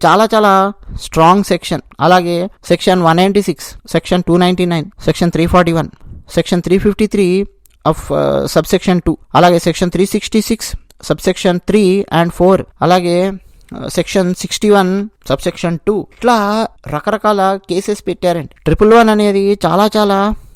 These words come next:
సీరియస్ కేసు. అలాగే పోసాని మీద పెట్టినటువంటి కేసులు కూడా నాన్ బెయిలబుల్ కేసులు పెట్టారు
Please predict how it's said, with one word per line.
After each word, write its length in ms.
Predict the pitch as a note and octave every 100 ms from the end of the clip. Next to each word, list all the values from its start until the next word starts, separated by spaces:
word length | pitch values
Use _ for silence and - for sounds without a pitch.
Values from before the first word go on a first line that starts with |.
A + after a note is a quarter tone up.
| -
సీరియస్ 380 | - F#3 G3 F#3+
కేసు. 280 | - D#3 -
అలాగే 500 | - F3+ F#3 F3+ F3+
పోసాని 400 | F3+ D#3+ F3 G3
మీద 160 | F#3+ F3+ F3+
పెట్టినటువంటి 380 | - F3+ F3+
కేసులు 380 | F3 D3+ F3 F#3+
కూడా 340 | F3+ C3+ D3 - -
నాన్ 440 | E2+ E2 B2 G3+ G#3+
బెయిలబుల్ 640 | G3+ G#3 G3+ F#3 F#3 G#3 - - - - -
కేసులు 320 | E3 G#3 G3+
పెట్టారు 540 | F#3+ E3+ F3 E3 -